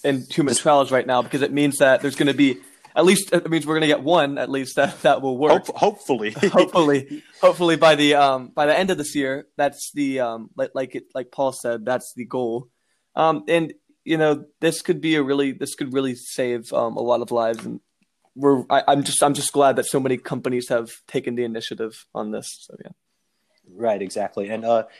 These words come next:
Speaker 2: you know, in the case of, um, there being a valid covid nineteen vaccine,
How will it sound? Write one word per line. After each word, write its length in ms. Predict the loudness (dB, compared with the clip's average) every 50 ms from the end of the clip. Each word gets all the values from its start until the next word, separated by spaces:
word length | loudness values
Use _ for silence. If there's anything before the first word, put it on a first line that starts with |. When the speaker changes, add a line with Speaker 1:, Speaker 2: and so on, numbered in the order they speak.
| -20 _ _
Speaker 2:
you 220 | -10 -4 -2 -2 0
know, 380 | 0 0 0 0 -2 -4 -8 _ _ _
in 360 | -16 -10 -6 -6 -6 -6 -8 -8
the 100 | -10 -10
case 480 | -8 -4 -2 0 0 -2 -4 -4 -2
of, 380 | 0 0 0 0 -2 -8 -10 -8
um, 380 | -6 -6 -6 -6 -10 -14 -20 _ _ _ _ _ _ _ _
there 240 | -10 -6 -6 -6 -6
being 520 | -8 -8 -8 -6 -6 -6 -8 -10 -14 -18 -20 _ _ _ _ _ _ _ -8
a 300 | -4 -2 -2 -2 -4 -6 -8 _ _ _ _ _ _ _ _ -20
valid 600 | -18 -8 -2 2 2 2 2 2 -2 -6 -8 -8
covid 360 | -6 -4 -4 -4 -6 -10 -10
nineteen 480 | -10 -12 -12 -14 -12 -12 -10 -10 -6
vaccine, 600 | -4 -4 -4 -4 -6 -8 -8 -6 -6 -8 -10 -12